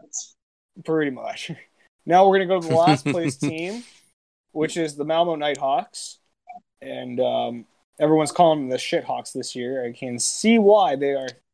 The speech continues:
Speaker 2: This
Speaker 1: five
Speaker 2: year?
Speaker 1: se-, this season, not year, <laughs> not the whole
Speaker 2: No, I
Speaker 1: year.
Speaker 2: no, I meant
Speaker 1: The
Speaker 2: just, like,
Speaker 1: season.
Speaker 2: just this season?
Speaker 1: I mean,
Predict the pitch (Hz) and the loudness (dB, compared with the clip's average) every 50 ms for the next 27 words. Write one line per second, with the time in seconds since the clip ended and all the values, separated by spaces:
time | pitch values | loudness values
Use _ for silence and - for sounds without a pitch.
0 | - - 127 120 151 165 180 190 208 208 220 247 262 247 - - _ _ _ _ | -12 -2 4 6 8 10 10 8 8 8 8 8 8 6 4 0 _ _ _ _
1 | _ - 214 - - _ _ _ _ _ _ - 143 - - - - 175 156 131 | _ -6 -6 -6 -6 _ _ _ _ _ _ -16 -16 -14 -10 -10 -8 -8 -8 -8
2 | 131 120 117 117 110 _ - - - - - - 156 156 - - 147 143 139 135 | -10 -10 -12 -12 -16 _ -18 -16 -14 -8 -4 -2 -2 -2 -2 -2 -2 0 0 0
3 | 123 113 - - - - - - 175 214 226 214 196 196 - - 220 214 180 180 | 0 -2 -4 -6 -8 -10 -6 0 2 2 4 4 2 0 0 2 4 6 6 6
4 | 170 170 180 151 135 131 _ _ _ _ _ _ _ _ _ - 185 202 196 185 | 6 4 2 -2 -6 -10 _ _ _ _ _ _ _ _ _ 4 6 6 6 6
5 | 180 190 196 175 160 175 170 - - 170 156 151 135 135 131 127 127 _ _ 135 | 6 4 0 -2 -2 -4 -4 -2 -2 -2 -2 -2 -4 -10 -12 -14 -16 _ _ -20
6 | 131 - 156 165 170 - - - 156 156 - - 214 220 226 240 254 254 247 - | -6 0 2 2 2 0 -2 -4 -2 -2 -2 -2 -2 -4 -6 -8 -8 -10 -10 -14
7 | _ _ _ _ _ _ _ _ _ _ _ _ _ _ _ _ _ _ _ - | _ _ _ _ _ _ _ _ _ _ _ _ _ _ _ _ _ _ _ 2
8 | - 190 196 202 196 180 175 165 156 156 151 143 139 139 135 135 131 131 123 | 4 4 6 6 4 2 0 -2 -4 -6 -6 -6 -6 -8 -8 -10 -12 -14 -18